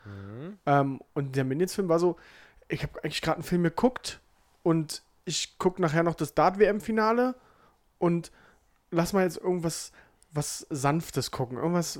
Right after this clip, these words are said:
Speaker 2: wa-, wa-, wo du dich berieseln lassen kannst. Und dann haben wir den angefangen, den Film, und dann hab ich so nach zehn Minuten gefragt, "Wollen wir das jetzt wirklich gucken?"
Speaker 1: <laughs>
Speaker 2: Ich, müssen wir, ja, du wolltest doch auch den gucken. Na, und dann war ich gefangen.
Speaker 1: Ich,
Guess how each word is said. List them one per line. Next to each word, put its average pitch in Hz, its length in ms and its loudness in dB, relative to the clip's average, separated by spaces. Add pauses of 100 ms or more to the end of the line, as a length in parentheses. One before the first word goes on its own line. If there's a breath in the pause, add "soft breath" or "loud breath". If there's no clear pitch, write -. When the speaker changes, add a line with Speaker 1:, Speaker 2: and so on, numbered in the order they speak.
Speaker 2:
wa-, 143 180 -6
wa-, 156 180 0
wo 156 80 0
du 165 100 2
dich 160 180 -8
berieseln 147 380 -2
lassen 117 200 -8
kannst. 123 220 -6
Und 147 60 -2
dann 151 140 0
haben 170 120 0
wir 180 60 2
den 160 160 0
angefangen, 202 380 -2
den 214 80 0
Film, 226 280 0 (680 loud breath)
und 180 240 4
dann 160 180 4
hab 170 80 4
ich 185 100 2
so 175 60 0
nach 170 120 2
zehn 180 220 2
Minuten 185 220 2
gefragt, 135 280 -6
"Wollen 113 120 -4
wir 117 60 -4
das 117 120 -8
jetzt 110 180 -8
wirklich 120 280 -6
gucken?" 185 400 -2 (140)
Speaker 1:
<laughs> - 120 -4
Speaker 2:
Ich, 156 140 2 (640 loud breath)
müssen 113 260 -2
wir, 160 140 -4
ja, 135 140 -4
du 208 180 4
wolltest 254 320 8
doch - 240 2
auch 262 220 8
den 190 260 -4
gucken. 139 460 -4 (560 soft breath)
Na, 143 300 -2
und 131 140 -4
dann 135 220 -4
war 135 140 -2
ich 139 40 -6
gefangen. 147 440 -2 (840)
Speaker 1:
Ich, - 300 -20